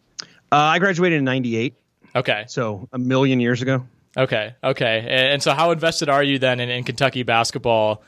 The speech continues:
Speaker 2: year to year now? I mean, I, I know you mentioned covering the team. Um, does, does that kind of beat the fan out of you at some point?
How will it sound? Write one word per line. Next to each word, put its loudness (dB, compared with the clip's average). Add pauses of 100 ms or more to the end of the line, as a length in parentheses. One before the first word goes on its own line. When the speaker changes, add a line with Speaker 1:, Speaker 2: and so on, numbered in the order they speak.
(200)
Speaker 2:
year 2
to -2
year 2
now? 2
I -4
mean, -4
I, -2
I 0
know -2
you -2
mentioned -4
covering -2
the -4
team. -2 (420)
Um, 0
does, -4
does -4
that 2
kind 0
of -8
beat -4
the -2
fan 0
out 2
of -2
you 2
at 0
some -2
point? -4